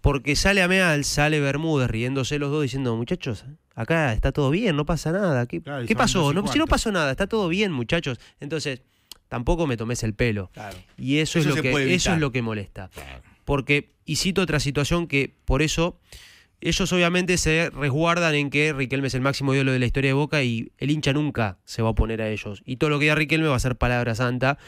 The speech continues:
Speaker 1: y es más fácil siempre dudar del periodista, o el que miente es el periodista.
Speaker 4: Es un argumento
Speaker 1: Pero, por ejemplo,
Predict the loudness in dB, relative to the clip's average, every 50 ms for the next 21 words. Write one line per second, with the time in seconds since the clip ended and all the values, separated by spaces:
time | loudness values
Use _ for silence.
0 | -20 -20 -20 -20 _ _ -4 0 0 0 2 0 -2 -2 -2 -2 -2 -2 -2 -2
1 | -2 0 0 0 0 0 0 -2 -4 -2 -4 -2 0 2 2 2 0 0 -4 -4
2 | -2 -2 -2 -2 -4 -4 -4 -2 -2 0 0 0 -2 -2 -2 -4 -4 -4 -4 -2
3 | 0 0 0 0 0 -2 -4 -4 -4 -4 -4 -4 -6 -6 -6 -6 -6 -6 -6 -4
4 | -4 -2 0 2 2 2 2 2 0 0 0 0 0 0 0 0 0 0 0 0
5 | 0 -2 -2 -6